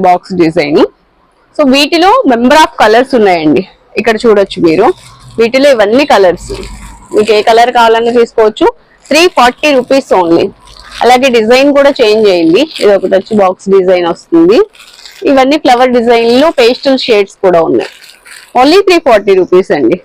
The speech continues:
గ్రే కలర్ ఉంది చూడండి, ఇది ఒక డిఫరెంట్ కలర్. ఇలాగా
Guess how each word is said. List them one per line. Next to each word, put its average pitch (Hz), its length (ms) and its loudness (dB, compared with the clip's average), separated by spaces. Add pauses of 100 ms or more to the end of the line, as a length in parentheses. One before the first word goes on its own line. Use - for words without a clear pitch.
(480)
గ్రే 240 120 4 (140)
కలర్ 180 280 2
ఉంది 160 200 0
చూడండి, - 340 -4 (1500)
ఇది 226 160 -2
ఒక 226 180 -4
డిఫరెంట్ 190 460 -2
కలర్. 107 260 -2 (760)
ఇలాగా 247 280 2